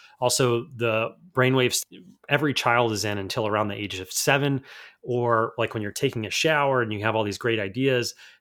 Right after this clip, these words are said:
you're essentially around about in theta state. And so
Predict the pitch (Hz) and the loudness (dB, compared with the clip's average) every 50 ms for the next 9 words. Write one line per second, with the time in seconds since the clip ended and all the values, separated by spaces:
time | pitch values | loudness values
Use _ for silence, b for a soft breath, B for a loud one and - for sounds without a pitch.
0 | B - 165 131 127 127 151 - 131 - - 147 135 - - 127 117 107 104 113 | B -10 -2 0 0 0 0 0 -2 0 2 2 0 2 2 2 2 2 0 -2
1 | 113 113 117 117 110 107 110 - - 120 101 110 104 104 110 - 107 101 98 90 | -2 0 0 0 0 0 -2 -4 -6 -4 -2 0 0 0 0 -2 -6 -8 -8 -6
2 | - 117 110 110 110 98 - - - 107 98 101 - 123 113 - - 143 127 | -4 -2 0 0 0 0 -2 -4 -4 -4 -6 -6 -6 -6 -4 0 2 2 2